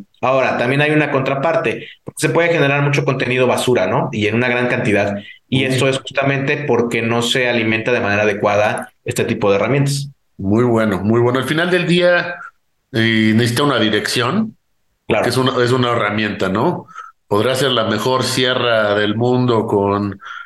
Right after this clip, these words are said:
Speaker 2: con corte de diamante y no sé qué, pero bueno, si no hay alguien que, que se dedique a hacerlo de la,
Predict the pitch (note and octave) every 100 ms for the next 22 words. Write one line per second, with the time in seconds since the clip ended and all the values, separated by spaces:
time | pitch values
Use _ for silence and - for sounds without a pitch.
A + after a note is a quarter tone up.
0 | - _ - G2 F#2+ A#2+ A#2+ B2 G#2+ G#2+
1 | G#2 G#2 A#2 A#2 A#2 G#2 G#2+ A2 A2 B2+
2 | B2 G#2+ A2+ A2 G#2 A2 - C3 A2+ -
3 | A#2 B2+ B2 A2+ G#2+ G2+ F#2+ - - -
4 | - _ - G2+ F#2+ G2 G2 G2+ A#2 A2+
5 | A2 F#2 A#2+ A2+ G#2 G2 G2 F#2+